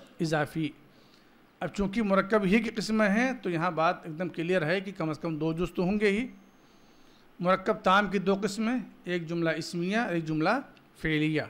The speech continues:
तो चाहे जुमला इस्मिया हो या जुमला फ़ेलिया, कम से कम दो जुज़ तो होंगे ही।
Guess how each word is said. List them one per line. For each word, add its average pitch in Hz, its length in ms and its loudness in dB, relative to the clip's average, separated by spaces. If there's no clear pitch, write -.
तो 180 80 -4
चाहे 185 320 2
जुमला 190 340 2
इस्मिया 180 440 0
हो 202 260 4
या 190 140 4
जुमला 175 320 -2
फ़ेलिया, 151 500 -2
कम 156 180 -2
से - 100 -10
कम 165 180 -2
दो 165 240 2
जुज़ 165 180 -6
तो 165 120 -4
होंगे 170 260 -2
ही। 190 180 -2